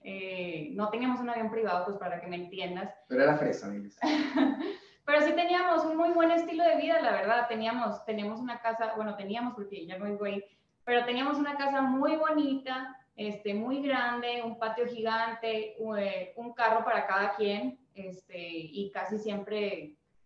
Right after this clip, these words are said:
Speaker 1: pues, del año. Este, mi papá iba a todos los eventos, gracias a este negocio. Mi pa-, mira, mi papá es médico, este, le apasiona la medicina, pero además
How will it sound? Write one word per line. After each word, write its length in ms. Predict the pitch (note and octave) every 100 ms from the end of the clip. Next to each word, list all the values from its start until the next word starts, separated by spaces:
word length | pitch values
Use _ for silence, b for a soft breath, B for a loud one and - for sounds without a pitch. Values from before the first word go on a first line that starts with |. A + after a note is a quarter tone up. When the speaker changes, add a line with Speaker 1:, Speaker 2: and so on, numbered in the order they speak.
| -
Speaker 1:
pues, 220 | - G#3+ G3+
del 220 | F#3+ F#3
año. 580 | G3+ A#3+ C4 C#4 C#4 - _ -
Este, 1120 | G#3+ G#3 G#3 G3+ - G3 F#3+ F#3+ F#3 F3 E3+ E3 -
mi 180 | A#3+ C4
papá 420 | B3+ A#3 A#3 A3+ A#3
iba 320 | B3 B3 A#3+
a 180 | A3 A3
todos 360 | C4 C4 C#4+ C#4
los 100 | C4+
eventos, 720 | G#3+ G#3+ G#3+ G#3+ B3 B3 - _ _
gracias 320 | G#3+ A3 B3+
a 160 | D#4+ C#4
este 200 | A3 D4
negocio. 340 | B3+ G#3 A#3
Mi 80 | C4
pa-, 80 | -
mira, 180 | A3 G3
mi 100 | G3
papá 380 | G3 G3+ A3+ C#4
es 100 | C4+
médico, 600 | C4+ C4+ E4 E4+ G4 - - _ _ _ -
este, 680 | G#3 G3+ - G#3 G3+ G3 F#3+
le 140 | A#3+
apasiona 680 | A#3+ A#3+ G#3+ - C4 C4+ D#4
la 120 | F4
medicina, 720 | C#4 G#3 F#3 A#3+ B3 D#4+ - -
pero 180 | B3 A3+
además 600 | G#3+ G#3 G#3 A3+ D4+